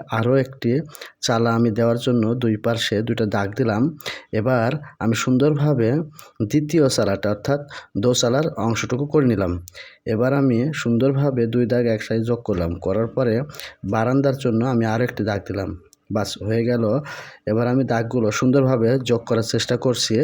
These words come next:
সোনামণিরা, তোমরাও চেষ্টা করবে। এবার সুন্দরভাবে আমি বারান্দার যে দাগ আছে সে দাগটা দেওয়ার চেষ্টা করছি।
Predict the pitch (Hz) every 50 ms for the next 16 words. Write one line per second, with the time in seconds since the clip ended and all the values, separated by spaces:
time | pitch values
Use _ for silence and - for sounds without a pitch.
0 | - - - - - - - - - _ _ _ _ _ _ _ _ _ _ -
1 | - _ - - - 123 123 120 123 127 127 123 131 127 127 123 120 117 127 123
2 | - 123 120 - - 117 113 - 110 101 104 107 117 147 170 151 - _ - -
3 | - - - _ - 107 110 120 - - - 117 120 120 131 139 143 143 147 151
4 | 143 127 120 110 117 143 165 151 - - - - - - 110 113 120 123 120 101
5 | - - - _ _ _ - 113 113 117 117 123 131 135 135 123 123 113 123 151
6 | 165 - - - - _ - 107 104 113 120 107 90 117 110 117 110 123 131 131
7 | - - 104 107 139 156 - - - - - - - - 117 107 101 98 110 110
8 | - - - 123 110 110 107 110 - - 113 - - 113 101 95 95 92 - -
9 | - -